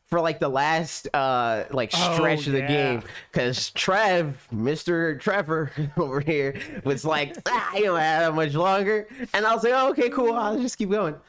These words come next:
Speaker 1: I can probably
Speaker 2: Yeah.
Speaker 1: finish it in this stream." He was like, "Yeah, yeah, yeah, you can finish it in this stream."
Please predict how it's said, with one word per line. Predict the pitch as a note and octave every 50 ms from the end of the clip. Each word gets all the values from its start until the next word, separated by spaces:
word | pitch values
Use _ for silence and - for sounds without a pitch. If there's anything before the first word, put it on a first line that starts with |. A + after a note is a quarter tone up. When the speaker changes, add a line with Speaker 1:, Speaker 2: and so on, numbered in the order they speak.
| - - _
Speaker 1:
I | - - F#3
can | F#3 F#3 F#3
probably | - F#3 E3 E3 E3
Speaker 2:
Yeah. |
Speaker 1:
finish | D3+ E3+ D#3 D3+ D3+ D3
it | D#3 D3
in | C#3 C3+
this | C#3 C#3+ C#3
stream." | C#3+ D#3+ D#3
He | D#3+ F3+
was | G3+
like, | A#3 -
"Yeah, | - B4 A#4+ G#4+ A#4+
yeah, | A4 G#4 A4+ A4 F#4+ -
yeah, | F4 F#4
you | D#4 C#4+
can | F3+ D3
finish | E3 F3 D#3 D#3+ D3+
it | D#3+
in | D#3 D3
this | D3 D3
stream." | C#3 C#3+ D#3 D#3+